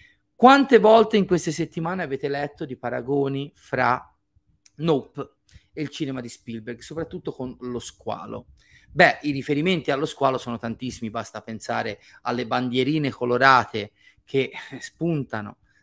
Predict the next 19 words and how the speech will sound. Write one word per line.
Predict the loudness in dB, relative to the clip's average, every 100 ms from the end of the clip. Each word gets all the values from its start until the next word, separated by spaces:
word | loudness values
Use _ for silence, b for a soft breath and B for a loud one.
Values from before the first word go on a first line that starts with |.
| _ -2
dalla, | 2 2 2 -2 -6 -8 -8
dalla | -6 -4
nuvola, | -2 -2 -2 -2
quasi | 0 2 0
a |
segnalare | -4 -4 0 4 4 2
come | -2 -4
i |
barili | -2 0 0 -2 -4
gialli | 2 4 4 -2 -8 -12 b b -6
dello | -4
squalo | -4 -2 -2 0
l'arrivo | 0 -2 -4 -6 -6 -4 -2
e |
la | -4
presenza | -4 -6 -2 -2 -2 -2
di | -4
questa | -4 -6 -6
creatura | -8 -8 -8 -6 -6 -6